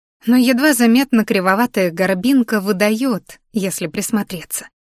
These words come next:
Я знаю, у папы было так, и он мне рассказывал, что это не от рождения, а потому что нос ему ломали пять раз.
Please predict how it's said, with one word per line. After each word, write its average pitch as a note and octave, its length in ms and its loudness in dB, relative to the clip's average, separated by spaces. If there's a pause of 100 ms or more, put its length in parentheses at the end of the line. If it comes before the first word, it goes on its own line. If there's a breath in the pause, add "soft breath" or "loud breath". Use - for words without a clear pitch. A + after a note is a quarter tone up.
(300)
Я C#4+ 200 -2
знаю, B3+ 380 0 (320)
у C4+ 120 0
папы C4 320 2
было E3+ 260 -2
так, - 320 -14 (240)
и A#3 100 2
он A3+ 200 4
мне G#3+ 120 2
рассказывал, G#3 560 -2
что - 220 -4
это F#3+ 180 -2
не F#3+ 140 -2
от F#3 160 -4
рождения, F#3+ 640 0 (240)
а G#3+ 100 -4
потому B3 320 2
что A#3 200 0
нос D4 300 0
ему E3+ 200 -6
ломали E3 540 -6
пять G#3 380 -8
раз. - 420 -12